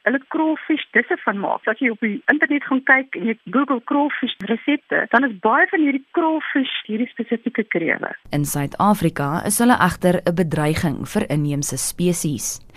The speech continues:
Speaker 2: Die rooi moeraskreef is onder meer die draer van 'n noodlottige kreefplaag.
Speaker 1: Dit is nie net parasiete wat 'n probleem is nie.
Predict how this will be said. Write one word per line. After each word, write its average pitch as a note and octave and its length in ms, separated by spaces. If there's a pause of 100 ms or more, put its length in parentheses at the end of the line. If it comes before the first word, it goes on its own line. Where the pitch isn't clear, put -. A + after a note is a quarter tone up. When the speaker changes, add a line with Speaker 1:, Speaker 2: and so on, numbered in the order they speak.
(200)
Speaker 2:
Die G#3 140
rooi D#3+ 240
moeraskreef D3+ 920
is - 220
onder D3+ 280
meer E3+ 360 (100)
die D#3+ 180
draer D#3+ 520
van F3 280
'n G#3 160
noodlottige D3+ 720 (120)
kreefplaag. - 960 (280)
Speaker 1:
Dit D4+ 140
is E4+ 140
nie B3 420
net A#3+ 140
parasiete A3+ 600
wat - 140
'n G#3+ 60
probleem F3 360
is - 120
nie. - 160